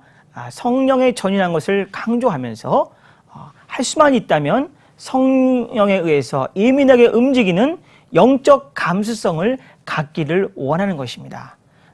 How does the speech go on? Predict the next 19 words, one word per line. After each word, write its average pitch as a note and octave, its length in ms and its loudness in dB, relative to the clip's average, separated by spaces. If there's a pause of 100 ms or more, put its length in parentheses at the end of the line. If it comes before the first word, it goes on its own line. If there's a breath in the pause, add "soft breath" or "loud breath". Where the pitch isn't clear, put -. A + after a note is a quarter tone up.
너희가 D#3 460 2 (160 soft breath)
성령의 C#4 520 2
전인 G3 280 2
만큼 F3 300 0
너희 C4+ 380 4
안에 A#3 340 4
내주하시는 G#3 920 2 (240 soft breath)
그 - 140 -4
성령 B3 500 -2
하나님의 A#3 760 -2
이끄심과 G#3 760 -2 (300 loud breath)
도우심에 D3+ 680 -2
온전히 D3+ 460 -2
순종하면서 G#3+ 1000 -2 (280 soft breath)
살아갈 F3 440 -2
것을 G3 420 -4 (260 soft breath)
권면하고 C3 800 -4
있는 C3 220 -6
것입니다. A#2+ 540 -14